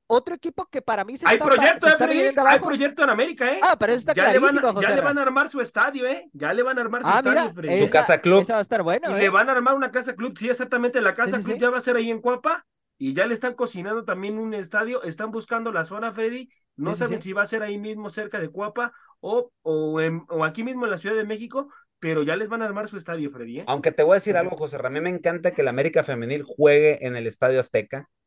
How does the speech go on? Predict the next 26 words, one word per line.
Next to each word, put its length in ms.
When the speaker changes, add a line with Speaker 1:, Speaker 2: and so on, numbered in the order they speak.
Speaker 2:
Es 160
que 100
Speaker 3:
eh, 40
Speaker 2:
sí, 120
Speaker 1:
Sí. 120
Speaker 3:
que 140
sientan 460
la 140
pre-, 180
ya, 180
ya 160
lo 120
vimos 280
en 80
la 120
final 300
pasada, 580
o 40
sea, 300
ver 300
un 140
estadio 380
pletórico 520
por 160
la 80
femenil. 540